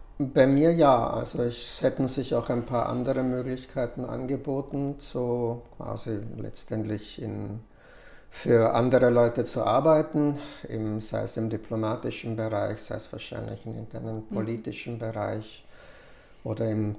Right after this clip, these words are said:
Speaker 1: Medien-, Kommunikationsumfeld, P-R-Agenturen et cetera. Also es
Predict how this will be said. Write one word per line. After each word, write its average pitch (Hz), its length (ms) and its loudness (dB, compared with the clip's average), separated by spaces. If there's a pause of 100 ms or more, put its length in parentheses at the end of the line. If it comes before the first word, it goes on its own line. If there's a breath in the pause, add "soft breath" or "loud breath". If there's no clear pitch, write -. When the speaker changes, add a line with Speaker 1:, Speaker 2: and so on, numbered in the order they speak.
(220)
Speaker 1:
Medien-, 113 640 2
Kommunikationsumfeld, 113 2000 -4
P-R-Agenturen 110 1080 -2
et 107 100 -4
cetera. 110 580 -2
Also 113 200 -6
es - 380 -6